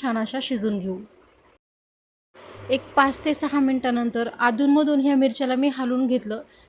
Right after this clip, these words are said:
मिरच्यामध्ये घातलेलं पाणी संपूर्ण आटलं. आता इथे मिरच्या बघा किती छान अशा सुरेख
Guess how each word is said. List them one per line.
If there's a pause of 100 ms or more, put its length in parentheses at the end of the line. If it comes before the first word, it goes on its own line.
(340)
मिरच्यामध्ये
घातलेलं
पाणी
संपूर्ण
आटलं. (360)
आता
इथे
मिरच्या
बघा (120)
किती
छान
अशा
सुरेख